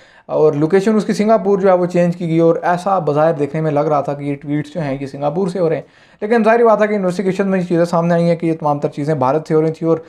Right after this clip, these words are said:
वो डिवाइस भारत के अंदर से इस्तेमाल हो रही थी। अ, बिलखुसूस महाराष्ट्र से, महाराष्ट्र जो रियासत है इनकी। अ, अब मैं आपको अहम तरीन चीज़ बताऊँ यहाँ पर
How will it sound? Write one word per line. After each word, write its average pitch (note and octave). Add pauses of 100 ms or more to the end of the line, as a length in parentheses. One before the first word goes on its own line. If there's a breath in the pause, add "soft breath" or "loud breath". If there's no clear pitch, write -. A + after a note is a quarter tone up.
(220 loud breath)
वो G#3
डिवाइस F3+
भारत D3+
के F3+
अंदर D3+
से D#3 (240 loud breath)
इस्तेमाल D#3+
हो D3
रही D3
थी। F3+ (400 loud breath)
अ, D3
बिलखुसूस A3
महाराष्ट्र F#3
से, -
महाराष्ट्र F3
जो F3+
रियासत F3
है D3+
इनकी। D3 (340 soft breath)
अ, D#3+
अब A3
मैं B3
आपको A3
अहम G#3+
तरीन G3+
चीज़ F3+
बताऊँ F3
यहाँ E3
पर E3